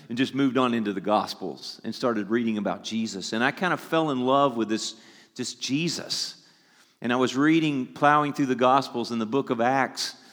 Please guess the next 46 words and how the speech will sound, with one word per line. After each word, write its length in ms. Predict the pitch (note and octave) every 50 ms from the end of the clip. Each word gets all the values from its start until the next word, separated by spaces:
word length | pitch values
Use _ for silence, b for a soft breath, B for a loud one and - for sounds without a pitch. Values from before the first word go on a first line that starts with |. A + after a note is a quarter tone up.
| B B B B B B B
and, 260 | - A#2+ A#2 A#2 A#2 - -
and 400 | B2 B2 B2 A#2+ A#2 B2 A#2+ A#2+
then 140 | D3 E3
the 100 | E3+ D#3+
Lord 400 | D3 C3+ C#3 D#3+ F3+ F#3+ E3+ C#3+
called 340 | - - - F3+ G3 A3+ A3+
me 120 | G#3 G3+ G3+
into 100 | F#3 F3
ministry. 540 | E3 E3+ G3+ A#3 C4 - - - - - - - - b b b b b b b b b b
In 160 | - B2 B2+
my 120 | C3 C3 C3+
junior 400 | C3 A#2 C3 D#3+ F3 F3 E3 D#3+
year 380 | D3+ C#3 C#3+ D#3+ E3 D#3 D3
on 100 | C3 A#2+
spring 440 | A2+ - - - - D3 D#3 D#3 D3+
break, 260 | C3 C#3+ D3 D3 C#3
he 80 | C#3 B2
called 320 | A2 - - D3+ D3+ D#3+
me 120 | D#3 D3+ D3
into 120 | C#3 C3+
ministry. 460 | B2+ B2 C3 C#3 D3 C#3 - - C3+
But 200 | A#2+ A2+ C3+ C3 C3 B B B B B B B B B
one 220 | - D3+ G3+ B3
of 80 | D#4+ C#4+
the 100 | C#4 A3
things 480 | - - F#3 E3+ F3 F3 E3+ D3+ C3+
as 180 | D3 C#3 C3+ C3
I 140 | C3+ B2+ B2+
grew 400 | A#2+ A2+ B2+ C#3 D#3 F3+ F3+ F3
in 80 | D#3+
the 80 | C#3+ C3+
Lord 380 | C3 B2+ C#3 D3+ D3 D3 C#3
that 120 | C3 C3 B2+
I 100 | C3+ C3
became 360 | B2+ B2+ - - D3 C3+ B2
aware 420 | A#2 A2+ A2+ B2 C3 C#3+ C3+ A#2+
of 240 | A2 G2+ G2+ G#2 F#2+
was 220 | G#2 A#2 A#2+ G#2+ A#2
a 60 | A#2
desire 840 | A2 A#2+ A#2 G#2+ G#2+ B2+ C#3+ F3 G#3 G3 D#3 B2 A2 A2 A2 A2 G#2+ B B B B B B B B B B B -
to, 420 | - - C3+ C3 B2+ B2 A#2+ A2+ - B B B B -
to 100 | C#3 C3
be 240 | A2+ B2+ D3 C#3+
holy, 640 | C#3 C3+ - C3+ C#3+ C#3+ D3+ D3+ C#3+ A#2 G#2 F#2 F2+
to 180 | F#2 - C3+ B2
be, 460 | A2 G#2 C#3+ D3 D3 C#3+ C#3 C#3 B